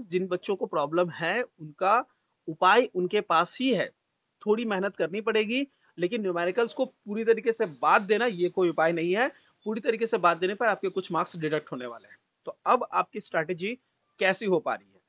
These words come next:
अब क्या आपको लग रहा है कि हाँ आप भी ready हैं जिस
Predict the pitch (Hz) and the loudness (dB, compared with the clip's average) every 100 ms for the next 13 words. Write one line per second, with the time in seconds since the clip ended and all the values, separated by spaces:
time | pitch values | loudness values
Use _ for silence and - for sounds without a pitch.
0 | _ _ _ - 240 226 262 220 277 185 | _ _ _ 2 2 2 2 2 2 -2
1 | 180 202 202 202 170 185 - 160 160 156 | 0 0 -2 -2 0 0 0 0 0 -2
2 | 208 170 165 208 190 208 240 _ _ - | -2 -2 -2 -2 0 0 -2 _ _ -8
3 | 180 156 | -6 -6